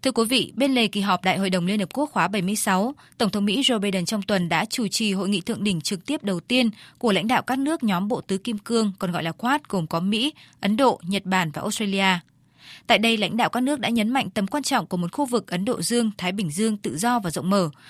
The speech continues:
lấy luật pháp quốc tế làm nền tảng nhằm tăng cường an ninh và thịnh vượng tại khu vực và hơn thế nữa. Đáng chú ý, trong tuyên bố chung đưa ra sau hội nghị ngày hai mươi tư tháng chín, bốn nhà lãnh đạo nêu rõ,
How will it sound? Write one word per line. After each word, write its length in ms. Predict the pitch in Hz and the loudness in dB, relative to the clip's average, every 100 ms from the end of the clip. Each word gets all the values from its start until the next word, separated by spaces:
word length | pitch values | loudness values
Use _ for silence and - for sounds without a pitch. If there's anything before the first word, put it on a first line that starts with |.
| - - | -12 0
lấy 160 | 185 | 2
luật 160 | 233 220 | 2 -2
pháp 200 | 262 269 | -4 -4
quốc 120 | 302 - | -6 0
tế 200 | 190 208 | 0 2
làm 180 | 233 | 2
nền 160 | 185 165 | 0 2
tảng 280 | 190 190 151 - - - | 2 2 2 -8 -14 0
nhằm 180 | 240 226 | 2 2
tăng 160 | 277 | -2
cường 160 | 247 247 | 0 -2
an 200 | - 262 | 0 0
ninh 160 | 277 233 | 0 -2
và 80 | |
thịnh 200 | 165 170 | -4 -2
vượng 200 | 196 202 | -2 -2
tại 180 | - 175 | -2 -4
khu 180 | - 285 | -2 -2
vực 220 | 240 202 - | 0 -2 -2
và 100 | 160 | -4
hơn 160 | 196 | -2
thế 120 | 190 185 | -2 0
nữa. 300 | 196 220 294 _ _ _ - - - | 2 0 -2 _ _ _ -20 -20 0
Đáng 180 | 208 208 | 0 2
chú 140 | - | 2
ý, 200 | 208 220 | 2 2
trong 160 | 262 214 | 0 0
tuyên 180 | 226 | 0
bố 120 | 185 185 | 0 -2
chung 240 | 269 226 | -2 0
đưa 100 | 233 | 0
ra 220 | 226 220 | 0 -2
sau 160 | 214 214 | -2 -4
hội 140 | 185 | 0
nghị 160 | 190 190 | 0 0
ngày 180 | 175 151 | -2 -4
hai 200 | 220 220 | -2 -2
mươi 120 | 220 | 0
tư 140 | 214 | -2
tháng 140 | 196 190 | -2 -2
chín, 320 | 208 202 294 - - - | 0 0 -2 -8 -20 -2
bốn 180 | 226 247 | 0 2
nhà 80 | 262 | 0
lãnh 200 | 190 233 | 0 0
đạo 200 | 226 - | 0 0
nêu 180 | 185 | 0
rõ, 300 | 170 202 269 | 2 4 2